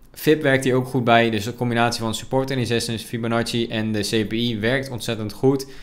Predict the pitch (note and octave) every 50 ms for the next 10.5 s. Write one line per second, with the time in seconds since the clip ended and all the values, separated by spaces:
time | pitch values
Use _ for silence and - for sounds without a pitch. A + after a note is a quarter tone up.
0 | - - - G#2+ A2+ B2+ B2+ B2+ A2 A2 G#2 A#2 C#3 C#3 C#3 C#3+ C3 C3 C3 -
1 | B2 A#2 A#2 A#2 A#2+ A#2 - A2 - - - B2 B2 C#3 C3+ C3+ - A#2+ A#2 A2+
2 | A2+ A2 - A2+ G#2+ A2 A2 G#2+ G#2+ G#2+ G#2 G#2 - G#2 G2+ G2 G2+ G2+ G2+ G2
3 | A#2 A#2+ B2 A#2+ A#2 - - A2+ G#2+ G#2 A2+ A2 G#2+ - - - - - - A2+
4 | A2+ A2+ G2 A2 A2+ A#2+ A2+ - A#2 G#2+ A2 A2 A2 A2 G#2 G2+ G#2+ G#2+ G#2+ -
5 | - A2 - - A2 G#2 G#2 G2 G#2 G2 G2+ G#2 G2 G2 G2 G2 F#2 - - G#2
6 | F#2+ F#2+ G2+ G2+ G#2 G#2 G#2 - A2+ A2 A2 G#2+ G#2+ G#2 G#2 G#2 G#2 G2+ G2+ -
7 | - - - - - - - D3 D3 D3 D3+ C#3 C3+ C3 C3 B2+ C3 - - -
8 | B2+ A#2+ A#2+ A#2+ A#2+ A#2+ - A#2 A2+ A2 G#2 - - - G2 - A2+ G#2+ G#2+ G2+
9 | - G#2 G2+ G2+ G2 - A#2 A#2+ - - - - - - - - - - - -
10 | - - - - B2 B2+ C3 C3 C3 C3